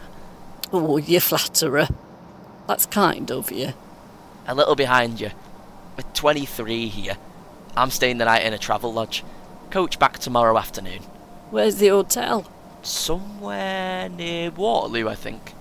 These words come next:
Speaker 1: Okay. Why don't you take my phone number and you can send me a text? Maybe we'll see you at the end.
Speaker 2: Thanks, Elise. That'd be really cool. It'd be good to meet Sally too.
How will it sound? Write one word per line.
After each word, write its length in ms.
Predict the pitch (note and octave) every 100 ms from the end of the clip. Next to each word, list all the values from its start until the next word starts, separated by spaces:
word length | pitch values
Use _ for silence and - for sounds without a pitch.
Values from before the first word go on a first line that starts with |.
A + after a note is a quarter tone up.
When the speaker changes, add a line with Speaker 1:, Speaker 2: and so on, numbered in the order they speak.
| - -
Speaker 1:
Okay. 540 | C4 B3 - - D3 - - - -
Why 280 | G3 G#3+ C#4
don't 240 | D#4 C#4+
you 120 | B3 A#3+
take 220 | G3+ -
my 140 | G3
phone 320 | F#3 F#3 D3+
number 400 | D3 C#3+ C#3 E3+ - - - -
and 120 | F3 F3
you 80 |
can 200 | F#3 G3
send 300 | G3+ - A#3 A3
me 140 | F#3+
a 60 | G3+
text? 560 | - - - - - - - - - - -
Maybe 380 | B3+ B3 G#3 F#3+
we'll 160 | G3+
see 240 | - A3+ E3
you 140 | C3+
at 100 | D3+
the 120 | G3
end. 400 | C3 B2+ C#3+ - - - -
Speaker 2:
Thanks, 480 | - - - - -
Elise. 520 | A#2+ A#2 C#4+ - - - - - - -
That'd 200 | - -
be 100 | A3
really 300 | D3 D#3 D#3
cool. 380 | - G#3 G#3 - - - - - -
It'd 180 | - -
be 80 | F3+
good 300 | G3 F#3 -
to 100 | E3+
meet 180 | D#3+ -
Sally 300 | E3+ C#3 G#2+
too. 240 | C3+